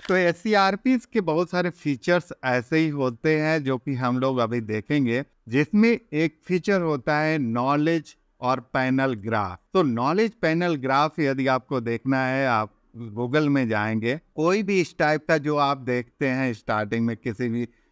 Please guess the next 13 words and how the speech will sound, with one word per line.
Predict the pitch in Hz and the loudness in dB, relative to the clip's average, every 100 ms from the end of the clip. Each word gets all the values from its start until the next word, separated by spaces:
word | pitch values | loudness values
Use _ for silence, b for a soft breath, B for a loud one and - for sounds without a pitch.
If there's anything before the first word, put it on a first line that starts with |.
| _ 139 | _ -4
पर्सनालिटीज | 120 143 135 135 123 139 123 | -4 0 0 0 0 -2 -2
के | - 117 | -2 0
बारे | 117 117 120 | 2 2 0
में | 117 120 120 | 0 0 0
या | 117 113 | 0 -2
कोई | - 123 127 | -2 -2 0
भी | 123 | 0
ऐसे | 120 117 | 0 -2
पर्सन | 110 113 101 117 | -2 -2 0 -2
के | 107 110 | 0 -2
बारे | 104 104 113 | 0 0 0
में, | 127 | -2
तो | - | -4